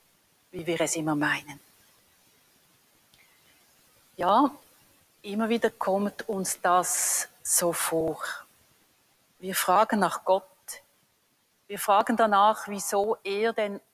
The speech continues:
all dieses Elend zulässt. Und immer wieder fühlen wir uns, als seien wir den Stürmen des Lebens ganz hilflos und allein ausgeliefert.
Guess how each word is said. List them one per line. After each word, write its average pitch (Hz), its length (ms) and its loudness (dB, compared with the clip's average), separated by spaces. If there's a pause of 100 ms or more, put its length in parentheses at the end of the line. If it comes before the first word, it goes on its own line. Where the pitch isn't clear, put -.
(140)
all 202 460 -6
dieses 208 420 -10 (120)
Elend 180 640 -6
zulässt. - 600 -8 (1120)
Und 175 140 -12
immer 196 220 -2
wieder 220 280 0 (600)
fühlen 196 400 -6
wir 190 240 -2
uns, 185 500 0 (800)
als 180 240 0
seien 190 280 4
wir 190 120 4
den 180 180 0
Stürmen 196 560 2
des 175 200 -2
Lebens 180 680 -2
ganz 175 540 -2 (180)
hilflos 185 840 -6
und 170 180 -4
allein 160 360 2 (100)
ausgeliefert. - 840 -8